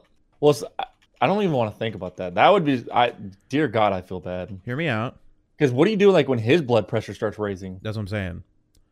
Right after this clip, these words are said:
Speaker 2: Okay. Goes through a breakup, right? Then she calls and is like,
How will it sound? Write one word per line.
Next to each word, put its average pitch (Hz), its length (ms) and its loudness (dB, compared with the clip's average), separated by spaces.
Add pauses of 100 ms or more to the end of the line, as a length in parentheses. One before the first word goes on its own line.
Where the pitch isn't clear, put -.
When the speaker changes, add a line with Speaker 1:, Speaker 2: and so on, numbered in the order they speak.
(1700)
Speaker 2:
Okay. 98 380 -8 (760)
Goes 104 200 -8
through 113 140 -6
a 107 40 -8
breakup, 101 500 -6
right? 92 260 -8 (2250)
Then 131 400 -6 (920)
she - 240 -18
calls 104 460 -8
and 101 100 -16
is 104 140 -12
like, 101 260 -10